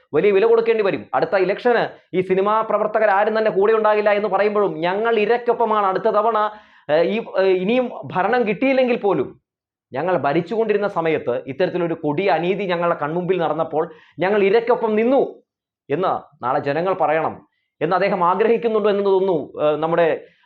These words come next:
ഏഹ്, ചീഫ് മിനിസ്റ്റർ പിണറായി വിജയൻ അദ്ദേഹം കൂടെ തന്നെ നിൽക്കുകയാണ്.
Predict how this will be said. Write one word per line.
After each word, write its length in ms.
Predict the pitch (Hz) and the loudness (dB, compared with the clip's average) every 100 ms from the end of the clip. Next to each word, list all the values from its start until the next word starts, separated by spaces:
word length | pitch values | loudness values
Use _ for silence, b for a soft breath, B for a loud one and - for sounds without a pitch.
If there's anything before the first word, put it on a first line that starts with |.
| B | B
ഏഹ്, 100 | 127 - | -2 0
ചീഫ് 240 | 190 226 | -2 -2
മിനിസ്റ്റർ 460 | 196 208 190 190 151 - - | -2 -2 0 -2 -4 -8 -4
പിണറായി 300 | 175 180 175 | 0 2 2
വിജയൻ 320 | 156 127 101 - _ _ _ _ _ _ - | 0 -4 -10 -12 _ _ _ _ _ _ -6
അദ്ദേഹം 280 | 220 247 - | 0 0 -2
കൂടെ 280 | 196 220 | -2 0
തന്നെ 200 | 262 262 | 2 0
നിൽക്കുകയാണ്. 640 | 254 214 190 156 101 87 | 0 -2 0 0 -2 -6